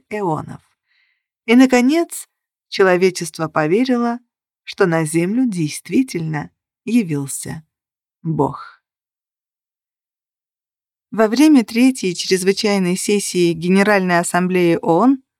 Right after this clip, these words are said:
генеральный секретарь наконец-то задал Богу ключевой вопрос. "Зачем вы пришли на Землю?" "Перед тем, как я отвечу, вы должны усвоить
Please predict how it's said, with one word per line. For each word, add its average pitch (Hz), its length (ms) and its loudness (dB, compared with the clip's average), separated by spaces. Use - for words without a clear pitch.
генеральный 277 600 6
секретарь 202 600 0
наконец-то 202 680 0
задал 190 440 0
Богу 165 460 -2
ключевой 165 540 -2
вопрос. 165 680 -8
"Зачем 180 500 0
вы 180 100 -6
пришли 180 380 -6
на 185 140 -4
Землю?" - 480 -8
"Перед 156 300 2
тем, 156 260 -2
как 131 240 -12
я - 140 -10
отвечу, 175 560 -14
вы 170 200 2
должны 160 460 0
усвоить 156 720 -6